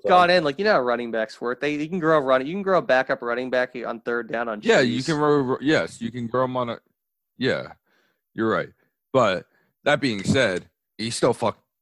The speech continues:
Speaker 3: Jay Gruden's side piece, and I think that's hilarious.
Speaker 2: Oh,
Speaker 3: I don't
Speaker 2: it's
Speaker 3: think he
Speaker 2: very
Speaker 3: should go into
Speaker 2: funny.
Speaker 3: Hall of Fame. I mean,
Speaker 2: <laughs>
Speaker 1: Which it
Speaker 3: the
Speaker 1: just
Speaker 3: fact
Speaker 1: goes
Speaker 3: that
Speaker 1: to
Speaker 3: Jay
Speaker 1: show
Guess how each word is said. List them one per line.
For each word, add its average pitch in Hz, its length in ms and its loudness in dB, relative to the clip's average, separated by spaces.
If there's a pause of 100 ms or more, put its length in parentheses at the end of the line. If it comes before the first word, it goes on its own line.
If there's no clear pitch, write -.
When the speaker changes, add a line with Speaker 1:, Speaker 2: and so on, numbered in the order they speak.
(120)
Speaker 3:
Jay 101 160 0
Gruden's 85 300 -6
side 82 240 -2
piece, 76 180 -14
and 80 100 -10
I 78 60 -10
think 76 160 -16
that's 71 160 -20
hilarious. 76 420 -16 (300)
Speaker 2:
Oh, 190 140 6
Speaker 3:
I 156 60 4
don't - 20 4
Speaker 2:
it's 123 160 -2
Speaker 3:
think - 40 -16
he 170 40 -12
Speaker 2:
very 156 280 4
Speaker 3:
should - 80 -14
go 131 120 2
into 123 100 -2
Speaker 2:
funny. 98 60 -4
Speaker 3:
Hall 80 140 -4
of 73 80 -10
Fame. 78 240 -14 (640)
I 98 60 0
mean, 87 240 0
Speaker 2:
<laughs> - 60 4
Speaker 1:
Which 127 140 -4
it 156 120 0
Speaker 3:
the 135 100 2
Speaker 1:
just - 240 0
Speaker 3:
fact 135 140 6
Speaker 1:
goes 143 80 8
Speaker 3:
that 143 120 4
Speaker 1:
to - 60 -6
Speaker 3:
Jay 131 120 6
Speaker 1:
show 131 140 8